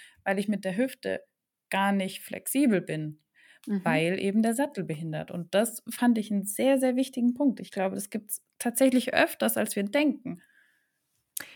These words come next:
Speaker 2: Zumal dann, wenn, wenn, wenn man jetzt zum Beispiel einen Sattel hat, der einen immer sehr weit nach hinten setzt und man hinter die Senkrechte kommt, dann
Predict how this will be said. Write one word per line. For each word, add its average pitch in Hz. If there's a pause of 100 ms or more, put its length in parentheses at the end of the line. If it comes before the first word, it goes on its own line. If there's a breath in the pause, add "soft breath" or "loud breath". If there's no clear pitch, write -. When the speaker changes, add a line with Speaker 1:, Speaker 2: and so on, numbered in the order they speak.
(120)
Speaker 2:
Zumal 202
dann, 202
wenn, 196
wenn, 196
wenn 185
man 180
jetzt -
zum 190
Beispiel 175
einen 170
Sattel 175
hat, 185
der 175
einen 175
immer 175
sehr 170
weit 165
nach 165
hinten 202
setzt 190
und 175
man 170
hinter 202
die 175
Senkrechte 214
kommt, 214
dann 180